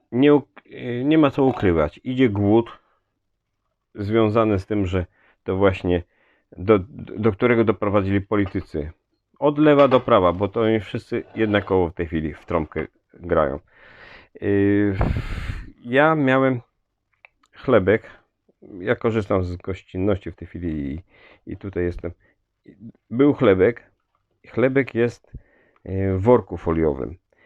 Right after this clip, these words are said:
Wiadomo, że za chwilę, jak jeszcze parę dni dłużej, to za chwilę to byłby, yy, pleśń. Więc ja wyciągnąłem z worka foliowego, ro-, rozkładam luźno, żeby to schło.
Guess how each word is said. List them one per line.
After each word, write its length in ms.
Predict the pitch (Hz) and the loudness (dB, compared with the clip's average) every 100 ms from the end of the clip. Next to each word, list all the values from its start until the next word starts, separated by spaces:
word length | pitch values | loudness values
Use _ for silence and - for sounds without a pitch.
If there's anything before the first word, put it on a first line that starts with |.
| _ - | _ -4
Wiadomo, 520 | 127 143 160 127 110 | -2 2 2 2 0
że 320 | 117 117 113 | 2 2 2
za 140 | 104 | -2
chwilę, 240 | 113 147 135 | -2 0 0
jak 220 | 117 - _ | 0 -4 _
jeszcze 360 | 98 117 - - | -6 -4 -4 -6
parę 260 | 123 113 | -2 -2
dni 200 | 107 110 | 0 -2
dłużej, 280 | 98 110 120 | -2 -4 -4
to 140 | 110 | -4
za 80 | 107 | -4
chwilę 260 | 98 120 113 | -4 -4 -4
to 140 | 110 | -4
byłby, 480 | 98 107 101 98 98 _ _ - | -4 -2 0 0 0 _ _ -8
yy, 140 | 95 | -8
pleśń. 560 | - 113 90 - 76 76 - _ _ _ - | -4 0 0 0 -8 -8 -12 _ _ _ -6
Więc 240 | 101 98 | -6 -2
ja 180 | 131 135 | 0 0
wyciągnąłem 520 | 120 - 113 120 104 | 0 -2 0 2 0
z 60 | 95 | 0
worka 300 | 117 - 101 | -2 -2 -4
foliowego, 640 | 101 90 85 78 - 120 - _ _ _ _ _ _ - | -2 -2 0 -2 -4 -8 -10 _ _ _ _ _ _ -6
ro-, 300 | 107 110 - | -2 -2 -2
rozkładam 640 | - 113 113 - 147 117 98 | -2 -2 -2 0 0 0 4
luźno, 540 | 123 113 95 113 117 | 6 4 4 0 0
żeby 280 | 101 113 117 | -2 -2 -4
to 160 | - 113 | -6 -10
schło. 440 | - 113 87 | -8 -2 -2